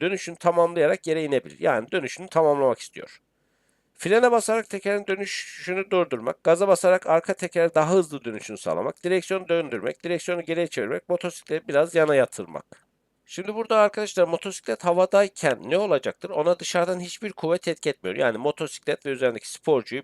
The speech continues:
bir sistem olarak, şurayı kapalı bir sistem olarak düşünürsek, buraya dışarıdan etkilenen bir kuvvet olmadığı için arkadaşlar bu sistemin ne yapacaktır? Açısal momentumu korunacaktır. Açısal momentum korunur.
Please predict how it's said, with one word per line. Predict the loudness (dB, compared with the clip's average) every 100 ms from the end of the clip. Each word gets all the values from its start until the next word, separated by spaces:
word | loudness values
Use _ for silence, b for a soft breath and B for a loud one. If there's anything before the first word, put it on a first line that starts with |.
| -8
bir | -8
sistem | -8 -6 0 0
olarak, | 0 -4 -6
şurayı | -6 -6
kapalı | -6 -6 -4 -4
bir |
sistem | -6 -6 -4
olarak | -2 -4 -6
düşünürsek, | -14 -10 -10 -10 -14 _ b b b
buraya | 0 2 0
dışarıdan | 0 0 0 -4
etkilenen | -2 0 0
bir | -4
kuvvet | -8 -4 -2 -2
olmadığı | -2 0 -2
için | -4 -6 -4
arkadaşlar | -4 -6 -8 -10 -10
bu |
sistemin | -10 -10 -6 -6 -2
ne |
yapacaktır? | -2 -2 -6 -8 -8 0
Açısal | 0 0 2 4
momentumu | 4 2 2 0 -2 -8
korunacaktır. | -2 4 4 6 4 2 -12 -18 -14
Açısal | -8 -8 -4 -4 -4
momentum | -8 -10 -10 -10
korunur. | -2 -2 -2 _